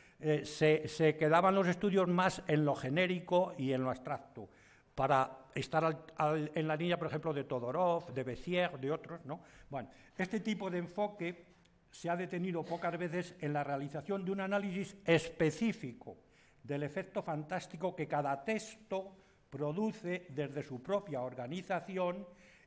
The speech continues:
y por eso mismo puede ser muy diferente de un texto a otro, ¿m? Yo, el, el, los temas de lo fantástico pueden ser comunes, pero la manera de tratarlos puede ser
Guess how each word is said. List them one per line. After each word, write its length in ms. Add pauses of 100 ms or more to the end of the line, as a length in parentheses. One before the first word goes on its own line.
y 120
por 200
eso 200
mismo 480
puede 220
ser 180
muy 160
diferente 540
de 100
un 160
texto 380
a 60
otro, 360 (240)
¿m? 140 (400)
Yo, 220
el, 360
el, 260
los 200
temas 320
de 80
lo 80
fantástico 540
pueden 200
ser 160
comunes, 460 (260)
pero 160
la 80
manera 300
de 120
tratarlos 580
puede 260
ser 460